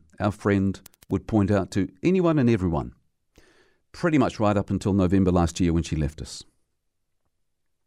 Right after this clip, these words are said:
So here are the questions I've got for you this morning. Knowing that there's a very good chance that cancer has touched your life at some point, here's the questions. Is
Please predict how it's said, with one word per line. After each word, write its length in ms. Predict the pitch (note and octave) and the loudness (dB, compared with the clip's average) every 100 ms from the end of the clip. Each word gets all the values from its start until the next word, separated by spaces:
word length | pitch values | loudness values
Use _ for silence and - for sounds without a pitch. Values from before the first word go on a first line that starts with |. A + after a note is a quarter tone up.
| _ _ _ _ _ _ _ | _ _ _ _ _ _ _
So 200 | - B2 | -4 0
here 200 | B2+ F#3+ | 2 2
are 60 | G#3+ | 2
the 60 | |
questions 400 | D3 C#3 - G#2 | 0 -2 -2 -4
I've 320 | F#2+ F#2+ G#2 F#2 | -4 -4 -4 -2
got 180 | F#2 | -4
for 60 | - | -2
you 40 | |
this 200 | E2 - | -4 -4
morning. 260 | D#2+ C2+ D2 _ _ _ _ _ _ _ - _ _ _ _ _ _ _ _ _ - | -6 -6 -10 _ _ _ _ _ _ _ -20 _ _ _ _ _ _ _ _ _ -2
Knowing 360 | C3+ E3 F#3+ | 0 2 0
that 140 | D3+ G#2+ | -2 -2
there's 160 | G#2 | -2
a 60 | F#2+ | 0
very 220 | A#2 B2 | 0 0
good 160 | A2 G2+ | -2 -2
chance 360 | G2+ F2+ - | 0 0 -2
that 200 | - - | -10 -8
cancer 360 | - F#2 - F2+ | -2 -2 -2 -4
has 160 | F2+ | -4
touched 480 | - A2 - - - - | -4 -4 -4 -14 -14 -6
your 180 | G2 F2+ | -2 0
life 380 | E2+ E2 - - | 0 -2 -6 -10
at 140 | D#2 | -10
some 240 | - F2 D2+ | -4 -4 -4
point, 320 | - - - _ _ _ _ _ _ _ _ _ _ _ _ | -8 -12 -14 _ _ _ _ _ _ _ _ _ _ _ _
here's 140 | - E2+ | -6 -6
the 60 | |
questions. 500 | - C3+ - - - _ _ _ _ _ _ _ _ _ _ - | -4 -8 -8 -18 -20 _ _ _ _ _ _ _ _ _ _ -4
Is 340 | C3 F#3 F3 | 0 0 -4